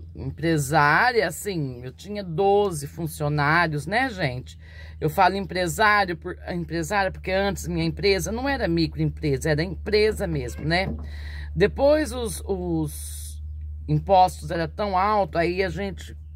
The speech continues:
eu, com-, eu também diminuí o serviço, aí passamos pra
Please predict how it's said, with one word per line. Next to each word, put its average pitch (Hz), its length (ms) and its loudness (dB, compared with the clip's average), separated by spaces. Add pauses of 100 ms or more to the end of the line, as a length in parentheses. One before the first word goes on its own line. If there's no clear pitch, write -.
(100)
eu, 170 180 0
com-, 175 280 -8
eu 165 200 2
também 165 400 -2
diminuí 160 380 0
o 160 60 2
serviço, 160 560 -2
aí 175 100 0
passamos 170 540 -4
pra 190 320 2